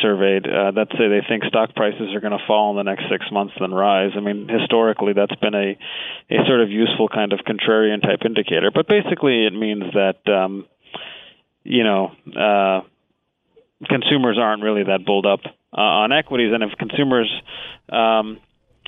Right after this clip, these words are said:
you know, aren't, aren't bulled up, um, you know, that could mean that there's still some room for equities to keep going up. It's usually when, when, when retail investors <laughs> are bulled up on equities when it's time, when it's time to get cautious, and we're not really there yet.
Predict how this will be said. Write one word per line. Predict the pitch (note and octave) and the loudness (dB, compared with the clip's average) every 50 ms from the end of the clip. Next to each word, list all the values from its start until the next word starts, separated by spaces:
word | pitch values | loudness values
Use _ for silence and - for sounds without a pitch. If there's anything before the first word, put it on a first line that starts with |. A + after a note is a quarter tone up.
| - - - - _ _ | -18 -18 -20 -20 _ _
you | G#3+ A3 | -2 0
know, | F3+ C#3+ | 2 4
aren't, | C#3 C3 C3+ C3 C3+ C#3 - | 4 4 4 2 2 0 2
aren't | C3 C3+ C3 B2+ B2 A2 F#2+ | 2 2 2 0 -2 0 2
bulled | B2 A#2+ A#2 A2+ | 2 4 4 4
up, | C3 C3+ B2 A#2 A#2 - | 4 4 4 4 2 0
um, | - - B2+ - - A#2 A2+ A2 A2 A2 C#3 | -4 -12 -8 -2 0 2 2 2 2 0 0
you | E3 | 0
know, | D#3 B2+ | 0 2
that | A#2+ A#2+ A#2 - | 2 2 0 0
could | - C3 A2+ | -2 -4 -2
mean | A#2 A#2 A#2 A2+ | -2 -2 0 0
that | A2 G#2 - | 0 0 0
there's | - A2 G#2 | 0 -2 -2
still | - - A#2+ A2+ - - | 0 0 -2 0 0 -2
some | A2 G2+ G#2 | -2 -2 -2
room | G#2+ G#2+ G2+ - | -4 -4 -4 -2
for | - G2 | 0 0
equities | F#2+ F#2+ - - F#2+ G#2 F#2+ - | 0 0 -2 -2 -2 -2 -2 -4
to | - G2+ | -6 -4
keep | - G#2 G2+ F#2+ - | -4 -4 -4 -2 0
going | G2+ G2 F#2+ F#2+ F#2+ | 0 0 0 0 0
up. | F#2 F2 F2+ - | 0 0 0 -2
It's | G2+ F#2+ | -2 0
usually | A#2+ B2 A2+ A2 A2+ G#2+ | 0 2 2 4 4 4
when, | G2+ G2+ G2 G2 F#2+ | 4 2 2 0 -2
when, | G2 G2+ G2+ G2+ | -2 -4 -2 -2
when | G2+ G#2 G#2 G#2 | -2 -2 -2 0
retail | G2+ G#2 G#2+ G#2 - A2 G#2+ G2 G2 F#2 F2+ - - | 0 0 0 0 0 2 2 2 2 2 0 -2 -6
investors | A2 G#2 G2 G2 F#2+ F#2 - - G#2 G2 F2+ | -4 -2 0 0 0 0 0 -2 -2 0 0
<laughs> | - | 0
are | B2 F2 G2+ G2+ | 0 2 0 0
bulled | F#2+ G2 G#2 G2+ G2+ | 0 0 2 2 2
up | G2+ G2 - | 2 2 0
on | G2+ F#2+ | 0 -2
equities | F#2+ F#2+ - - G2 F#2+ F#2+ F#2 | -2 -4 -4 -2 -2 -2 -2 -2
when | F#2+ F#2+ F#2+ | -2 -4 -4
it's | F#2+ - | -4 -2
time, | - F#2+ F2+ G2+ | -2 -2 -2 -2
when | G2+ G2+ | -2 -2
it's | F#2+ - | -2 -2
time | - G2+ G#2 F#2 | -2 -2 -2 -2
to | - F#2 | -2 -2
get | F#2 G2 - | -2 -2 -2
cautious, | - G#2 G#2 G2+ - - A2 - | -2 -2 -2 -2 -2 -4 -6 -6
and | - G2+ | -6 -6
we're | G2+ | -4
not | G2+ G2+ F#2+ D#2+ | -2 -2 -2 -2
really | - G2+ G2+ G2 G2+ | 0 0 0 0 2
there | F#2+ G2 F#2+ F2+ F#2+ | 2 2 0 2 2
yet. | F#2 E2+ - - - | 0 -2 -2 -4 -8